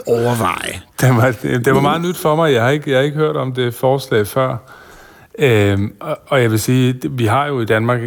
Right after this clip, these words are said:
Speaker 2: en lang række krav, og også meget, meget skrappere vilkår for at få statsborgerskab, end man har i Tyskland. Øhm,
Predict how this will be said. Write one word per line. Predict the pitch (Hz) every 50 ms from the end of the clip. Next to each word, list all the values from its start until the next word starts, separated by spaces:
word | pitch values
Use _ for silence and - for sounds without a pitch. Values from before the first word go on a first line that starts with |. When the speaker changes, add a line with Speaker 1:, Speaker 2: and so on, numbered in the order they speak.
| - -
Speaker 2:
en | 143 131 120 110
lang | 110 120 120 135 147 135
række | 120 113 113 120 117
krav, | - - - 117 120 - - 120
og | 117
også | 113 117 113 - -
meget, | 113 113 113 117
meget | 113 110 113 110
skrappere | - - - 107 110 113 127 120 110
vilkår | 113 113 123 120 - 120 117 110
for | 107 - - 120 117
at | 110
få | - - 117 110 104 95 101 - -
statsborgerskab, | - - - 123 113 110 - - 117 110 104 - - 110 104 -
end | 104 104
man | 101 98
har | 95 101 117 120
i | 113
Tyskland. | - - - 120 110 - - - 113 110 113 - - - - - - - - - - _ _ - -
Øhm, | - 104 104 104 98 95 95 95 95 92 92 90